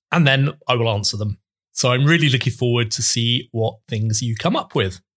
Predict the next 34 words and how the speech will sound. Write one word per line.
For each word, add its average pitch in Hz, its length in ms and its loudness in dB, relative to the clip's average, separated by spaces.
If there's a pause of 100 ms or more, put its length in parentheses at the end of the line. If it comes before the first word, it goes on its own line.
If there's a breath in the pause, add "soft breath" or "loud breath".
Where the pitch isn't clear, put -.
(200)
And 170 100 2
who 151 160 6
knows, 110 260 2
some 170 220 4
of 131 80 2
your 120 80 2
questions 113 540 -2
may 123 80 2
even 127 600 0
be, 117 400 0 (280 loud breath)
um, 117 360 2 (160)
enough 131 420 -2
to 117 460 0
make 123 280 -2
whole 127 260 -2
episodes 110 460 -4
out 104 200 -8
of. 107 160 -8 (440 loud breath)
And 139 340 0
of 175 140 -2
course, - 600 0
if 147 220 -4
you 127 80 0
send 139 240 2
in 135 80 2
your 131 120 2
questions, 120 760 -2
I 117 260 0
will 113 540 -2
read 113 180 -4
your 113 80 -4
name 113 240 0
out, 117 380 -2 (320 loud breath)
uh, 110 320 0